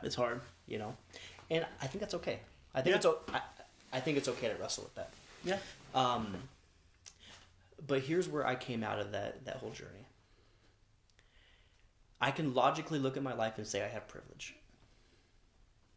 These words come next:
Speaker 2: And privilege due to my skin color.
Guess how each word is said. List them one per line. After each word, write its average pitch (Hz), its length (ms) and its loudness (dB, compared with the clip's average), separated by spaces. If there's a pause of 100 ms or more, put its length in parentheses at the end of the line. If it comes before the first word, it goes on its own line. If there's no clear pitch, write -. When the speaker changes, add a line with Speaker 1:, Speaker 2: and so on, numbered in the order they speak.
(1120)
Speaker 2:
And 151 200 0
privilege 143 300 -2
due 131 140 0
to 123 60 0
my 120 120 -6
skin 135 220 -4
color. - 180 -10